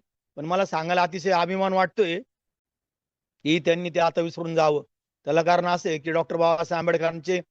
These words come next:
विचार मानणारा हा माणूस गल्ली ते दिल्लीपर्यंत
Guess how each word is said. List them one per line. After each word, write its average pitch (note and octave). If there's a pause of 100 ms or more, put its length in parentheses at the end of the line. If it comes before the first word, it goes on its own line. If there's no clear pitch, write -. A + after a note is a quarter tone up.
(240)
विचार F3+
मानणारा F3 (440)
हा D3
माणूस E3+ (120)
गल्ली E3+
ते E3+
दिल्लीपर्यंत E3+